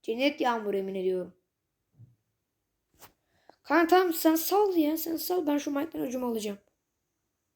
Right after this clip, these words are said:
Alamadım bu arada. <laughs> Detone oldum. Alamadım ya. Ama zaten adamın altı yük olduğu için zor biraz. Ve bizim Leon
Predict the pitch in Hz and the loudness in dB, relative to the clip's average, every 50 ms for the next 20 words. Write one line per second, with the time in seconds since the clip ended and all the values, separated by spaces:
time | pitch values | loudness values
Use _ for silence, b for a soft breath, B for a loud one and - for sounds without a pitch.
0 | _ _ _ _ - _ _ _ _ _ _ _ _ _ _ _ _ _ _ _ | _ _ _ _ -20 _ _ _ _ _ _ _ _ _ _ _ _ _ _ _
1 | - - 214 233 233 233 220 190 185 185 185 180 180 180 180 - - - _ _ | -6 0 2 2 4 2 2 -2 -4 -8 -10 -8 -10 -10 -10 -12 -14 -18 _ _
2 | _ _ _ _ _ _ _ _ - 254 - - - - 208 208 208 - 226 226 | _ _ _ _ _ _ _ _ -10 -10 -10 -10 -8 -6 -6 -4 -2 -2 -2 0
3 | 240 233 208 185 185 180 _ b b b b b b b - 214 226 254 285 294 | 2 0 0 0 -2 -8 _ b b b b b b b 2 4 4 6 6 6
4 | 285 254 202 208 202 190 190 190 - _ _ _ _ _ - 294 349 349 320 330 | 4 2 0 -4 -8 -8 -8 -10 -12 _ _ _ _ _ -4 0 2 6 6 6
5 | 320 320 294 254 233 - _ _ _ _ _ _ _ _ _ _ - 226 240 302 | 6 6 2 2 -2 -8 _ _ _ _ _ _ _ _ _ _ -6 0 2 4
6 | 320 302 - - - 233 247 247 233 240 - 285 285 277 277 277 277 302 359 165 | 4 4 2 2 2 4 4 4 2 0 -4 -4 0 0 0 2 4 6 6 6
7 | 320 - - 202 196 196 196 196 240 247 240 220 190 185 185 185 180 - - - | 4 2 -6 -8 -10 -10 -4 -2 -2 0 0 -2 -2 -4 -6 -8 -10 -12 -14 -16
8 | - - _ _ _ - - 277 269 226 233 214 254 269 254 240 240 247 247 - | -16 -18 _ _ _ 0 0 2 2 2 -2 -4 -4 -2 0 2 2 2 2 0
9 | - | -4